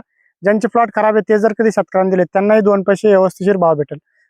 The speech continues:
जर कधी सगळेच एकदाच द्यायचा प्रयत्न केला तर मग ते मार्केटमध्ये आवक वाढल्यामुळे भाव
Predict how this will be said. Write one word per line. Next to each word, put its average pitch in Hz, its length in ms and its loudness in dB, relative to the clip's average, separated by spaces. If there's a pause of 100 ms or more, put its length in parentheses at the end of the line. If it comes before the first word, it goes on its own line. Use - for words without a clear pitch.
(160)
जर 196 140 0
कधी 214 160 -2
सगळेच 202 420 0
एकदाच 220 500 0
द्यायचा 208 280 2
प्रयत्न 196 320 -2
केला 175 240 0
तर 180 160 -6
मग 190 180 -2
ते 202 140 -2
मार्केटमध्ये 185 580 -2
आवक 170 280 2
वाढल्यामुळे 175 400 0
भाव 185 260 2